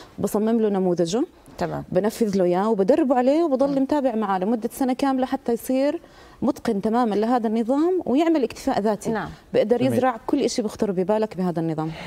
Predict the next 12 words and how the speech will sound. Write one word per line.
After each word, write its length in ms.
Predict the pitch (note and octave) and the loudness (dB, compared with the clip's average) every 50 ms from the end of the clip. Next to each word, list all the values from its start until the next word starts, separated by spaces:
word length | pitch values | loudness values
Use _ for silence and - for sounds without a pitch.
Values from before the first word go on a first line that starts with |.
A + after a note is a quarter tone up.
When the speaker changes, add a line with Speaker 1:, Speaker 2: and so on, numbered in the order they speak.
| - - | -6 -4
Speaker 3:
نتحدث 320 | C#3 - - G3+ A3 A3 G3+ | -4 2 4 4 4 4 4
عن 260 | D3 C3 D3+ E3 F3 - | 4 4 4 2 2 2
ال-، 280 | - C#3 C3 A2+ - G#2+ | 2 2 2 2 2 2
عم 240 | A#2 G#2 - A#2+ C3 | 2 2 2 2 2
بقرأ 240 | D#3 - - F3 | 2 4 4 2
عن 120 | A#2+ B2 B2 | 2 2 -2
الفضلات 460 | A#2 - B2+ B2 A#2+ B2+ C#3+ D3 - - - | -2 0 0 0 2 2 2 0 0 -2 -4
ال-، 720 | G#2+ C#2+ - A2 A2+ A#2+ A#2 A2 - - A2 G#2+ G#2+ A2+ | -2 0 0 0 0 0 -2 -2 0 0 0 0 0 -2
الص-، 460 | A2+ - - D#2 - - - - - - | -4 -4 -6 -4 -4 -4 -4 -4 -6 -6
الصفرية، 500 | - - C3 - - C3+ C#3 C#3+ C3+ A2+ | -6 -8 -8 -6 -2 -2 0 0 0 -2
خلينا 320 | - - A2+ A2 G#2+ A2 | -2 -4 -4 -2 -2 -2
نحكي، 400 | A#2 C#3 - - - - B2+ | -2 -2 -4 -4 -2 -2 -2